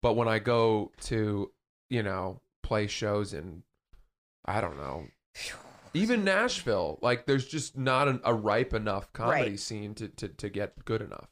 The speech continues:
Speaker 2: Right. I agree. That's healthy of you, and that's you keeping on track with your overall vision.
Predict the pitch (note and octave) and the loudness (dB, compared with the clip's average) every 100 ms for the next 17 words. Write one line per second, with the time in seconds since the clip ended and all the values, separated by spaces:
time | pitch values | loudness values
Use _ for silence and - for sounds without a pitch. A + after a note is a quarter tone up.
0 | - D3+ C3 - _ _ _ _ F3+ A3 | -6 -4 -4 -8 _ _ _ _ 2 4
1 | A#3+ A3+ - G3+ - _ _ G3 F#3+ F#3 | 2 -2 0 0 -2 _ _ 0 0 0
2 | A3 G#3 G#3 A3 G#3+ E3+ D#3+ - E3 - | -2 -6 -2 0 0 -2 -4 -6 -10 -6
3 | F3+ F3 E3 D#3 D#3 - D#3+ D#3+ - D#3 | -6 -4 0 0 -2 -2 0 0 -2 -4
4 | D3 D3 D3 D3+ C#3+ C#3 C#3+ C#3 E3 F3+ | 0 0 0 2 0 0 -2 -4 -6 -6